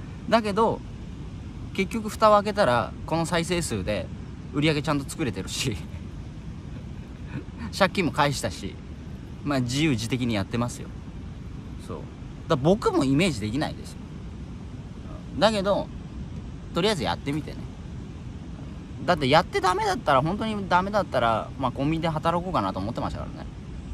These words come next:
まあ、働くしかねえな、みたいな。うん。な、いろんなことやりましたよ。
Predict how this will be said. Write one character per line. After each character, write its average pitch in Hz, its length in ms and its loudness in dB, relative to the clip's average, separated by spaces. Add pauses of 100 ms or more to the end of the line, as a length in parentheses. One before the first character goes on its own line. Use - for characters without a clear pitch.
(120)
ま 107 80 2
あ、 107 40 2
働 156 220 2
く - 40 -6
し - 80 -2
か 95 100 0
ね 95 140 -4
え 113 40 -2
な、 - 80 -6
み - 60 -8
た - 160 -8
い - 20 -8
な。 - 60 -8 (3500)
う - 20 -10
ん。 - 40 -6
な、 110 60 0
い 110 80 0
ろ 113 120 2
ん 123 60 4
な 139 80 6
こ 175 100 2
と 170 60 2
や 107 100 4
り 104 80 2
ま 117 140 0
し - 80 -6
た - 80 -4
よ。 90 80 -4